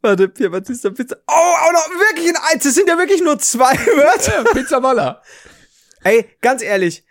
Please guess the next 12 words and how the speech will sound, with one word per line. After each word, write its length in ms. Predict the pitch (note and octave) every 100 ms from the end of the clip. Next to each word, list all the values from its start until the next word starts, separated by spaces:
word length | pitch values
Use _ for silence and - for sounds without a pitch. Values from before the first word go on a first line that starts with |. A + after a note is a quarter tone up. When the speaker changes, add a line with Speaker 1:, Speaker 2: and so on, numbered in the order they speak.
| _ -
Speaker 1:
das 260 | A#3+ D4+ D#4+
ist 240 | - -
ein 220 | E3+ D#3
Name, 580 | D#3+ F#3 A#3 A#3+ A#3 B3 - _ _
den 240 | F#3 F3+ D#3
würden 380 | F#3+ F#3 F3 D3+
wir 240 | A3 A#3
uns 240 | G#3 A#3
normalerweise 680 | F3+ D3 D#3+ G3 F#3 G#3 E3+
im 100 | E3+
Brainpain 440 | D3 D#3 F3 C#3+ C3+
ausdenken. 800 | C#3 D3 - B3+ G#2+ - A2+